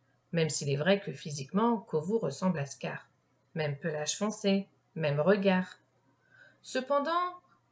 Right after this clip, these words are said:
on se demande qui est véritablement son père. Et certains fans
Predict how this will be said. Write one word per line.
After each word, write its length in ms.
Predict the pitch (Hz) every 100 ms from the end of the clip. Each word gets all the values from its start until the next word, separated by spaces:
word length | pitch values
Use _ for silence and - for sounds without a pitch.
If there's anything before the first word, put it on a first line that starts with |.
| -
on 120 | 240
se 140 | 240
demande 460 | 269 277 285 330 320 -
qui 240 | - 320
est 140 | 302 233
véritablement 1000 | 185 202 240 214 202 202 175 170 175 185
son 260 | - 147
père. 280 | 139 156 151 - _ _ _ _ _
Et 100 | 156
certains 480 | 139 - 254 - 165
fans 340 | 143 170 202